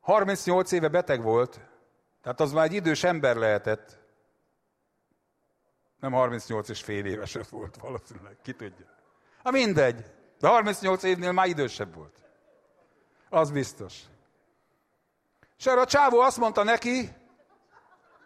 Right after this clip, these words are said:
hogy nincs, nincs emberem, aki bevigyen a vízbe, és mire odaérek, mindig valaki más megy be, hogy ez. És mit csinált Jézus?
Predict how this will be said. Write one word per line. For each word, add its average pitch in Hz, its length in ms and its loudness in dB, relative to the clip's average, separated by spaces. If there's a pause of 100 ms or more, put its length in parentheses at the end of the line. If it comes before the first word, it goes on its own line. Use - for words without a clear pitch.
(160)
hogy 349 120 -12
nincs, 370 400 4
nincs 320 220 2
emberem, 240 380 4
aki 226 180 2
bevigyen 226 400 2
a 214 80 4
vízbe, 196 640 -2 (1200)
és 214 140 -12
mire 254 180 4
odaérek, 233 440 6
mindig 233 260 -2
valaki 202 300 2
más 202 280 4
megy 180 200 0
be, 185 100 2
hogy 170 260 0 (3500)
ez. 131 460 -4 (1600)
És - 80 -20
mit 349 140 -2
csinált 240 420 4
Jézus? 170 600 0